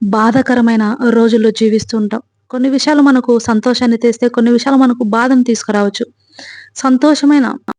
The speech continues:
క్షణాల్లో ఉన్నప్పుడును, బాధతో కృంగిపోయిన క్షణాల్లో ఉన్నప్పుడును, మనలో, మన జీవితంలో ఎన్నటికీ మారని విషయం ఏంటంటే, అది ప్రభు ఎప్పుడు మనతోనే ఉన్నాడు.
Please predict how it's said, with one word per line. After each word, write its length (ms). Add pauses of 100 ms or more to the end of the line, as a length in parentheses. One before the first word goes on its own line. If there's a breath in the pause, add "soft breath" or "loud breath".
(340)
క్షణాల్లో 520
ఉన్నప్పుడును, 680 (220)
బాధతో 580
కృంగిపోయిన 640
క్షణాల్లో 520
ఉన్నప్పుడును, 560 (520 loud breath)
మనలో, 520 (140)
మన 220
జీవితంలో 640
ఎన్నటికీ 580
మారని 400
విషయం 340
ఏంటంటే, 560 (240)
అది 360 (360 loud breath)
ప్రభు 320
ఎప్పుడు 720
మనతోనే 460
ఉన్నాడు. 420